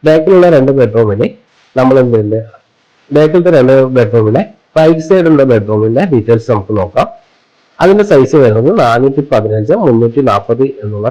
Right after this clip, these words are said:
സൈസാണ് വരുന്നത്. അതിന് നമ്മളൊരു ബേ വിൻഡോ കൊടുത്തിട്ടുണ്ട്. പിന്നെ അതിന് അറ്റാച്ച്ഡ്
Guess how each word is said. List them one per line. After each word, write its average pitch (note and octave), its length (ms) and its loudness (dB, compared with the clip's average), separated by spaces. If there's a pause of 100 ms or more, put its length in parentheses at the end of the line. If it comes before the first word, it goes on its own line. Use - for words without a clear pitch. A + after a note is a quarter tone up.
(100)
സൈസാണ് G#2 420 -2 (100)
വരുന്നത്. C3 400 -6 (680)
അതിന് A3 260 2
നമ്മളൊരു C#3+ 320 2 (100)
ബേ A#2 100 4 (140)
വിൻഡോ C3+ 260 0
കൊടുത്തിട്ടുണ്ട്. F#2+ 520 -4 (1500)
പിന്നെ A#2 280 2 (640)
അതിന് F3+ 280 2
അറ്റാച്ച്ഡ് E3+ 440 0